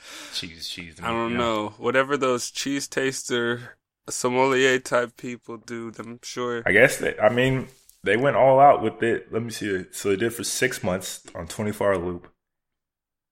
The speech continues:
Speaker 1: And they had an independent company and, uh, examine all the wheels and taste them. And then they also had a jury of culinary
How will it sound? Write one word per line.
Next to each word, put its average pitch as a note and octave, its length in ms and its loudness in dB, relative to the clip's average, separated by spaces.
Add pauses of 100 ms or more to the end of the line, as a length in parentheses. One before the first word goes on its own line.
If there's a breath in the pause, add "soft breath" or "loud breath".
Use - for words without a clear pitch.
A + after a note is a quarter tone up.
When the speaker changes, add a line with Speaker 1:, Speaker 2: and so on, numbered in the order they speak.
(320)
Speaker 1:
And G2+ 80 -4
they G2 60 0
had G2 120 -2
an - 120 -4
independent A2 600 -4
company G2 640 -2
and, F2+ 540 -6
uh, E2+ 360 -2 (840)
examine G2 460 0
all F#2+ 80 4
the G2 80 -2
wheels G2 800 -2
and E2+ 340 -10
taste G2 320 -2
them. F#2+ 240 -2
And F2 140 -8
then G#2 220 0
they F2+ 120 -2
also E2+ 240 -6
had F2+ 360 -4 (440)
a F#2+ 160 -14
jury G2 400 -2
of - 200 -6
culinary F#2+ 520 -6